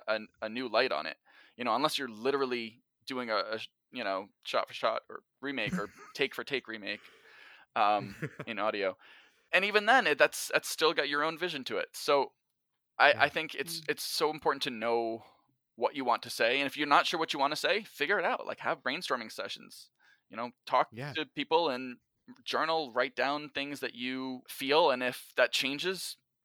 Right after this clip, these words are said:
Speaker 1: note that and see where it's going. If you can kinda find a trajectory, that can help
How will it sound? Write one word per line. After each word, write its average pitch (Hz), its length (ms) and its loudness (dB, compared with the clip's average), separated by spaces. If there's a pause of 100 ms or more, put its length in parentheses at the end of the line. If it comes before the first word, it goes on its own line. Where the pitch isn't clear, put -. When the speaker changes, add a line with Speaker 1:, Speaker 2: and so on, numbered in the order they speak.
Speaker 1:
note 139 300 0
that 107 300 2
and 117 200 -10
see 135 240 -6
where 123 560 -2 (220)
it's 127 140 -4
going. 113 220 0
If 107 100 -14
you 127 60 -6
can 135 140 -10
kinda 147 200 0
find 143 240 0
a 120 40 0
trajectory, 113 760 -2 (480)
that 135 140 4
can 139 120 0
help 120 300 0